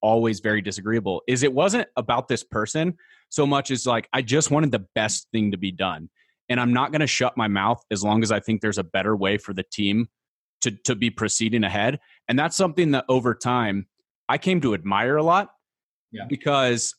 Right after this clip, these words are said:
Speaker 1: I, I think sometimes there's this tendency to just disagree for disagreeing's sake without having a better idea.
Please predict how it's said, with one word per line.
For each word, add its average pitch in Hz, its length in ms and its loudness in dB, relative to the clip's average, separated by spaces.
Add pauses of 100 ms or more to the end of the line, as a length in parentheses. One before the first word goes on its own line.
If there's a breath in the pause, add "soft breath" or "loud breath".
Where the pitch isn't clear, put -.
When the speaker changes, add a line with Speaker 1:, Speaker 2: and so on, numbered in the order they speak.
(100)
Speaker 1:
I, 127 240 2
I 127 80 0
think 180 240 0
sometimes 131 640 2
there's 113 240 0
this 113 100 -2
tendency 123 420 0
to 101 120 -4
just 104 280 -4
disagree 104 520 0
for 104 160 -4
disagreeing's 98 580 -2
sake 107 180 -2
without 101 280 -2
having 101 220 -2
a 92 40 -4
better 92 320 -2
idea. 90 400 -2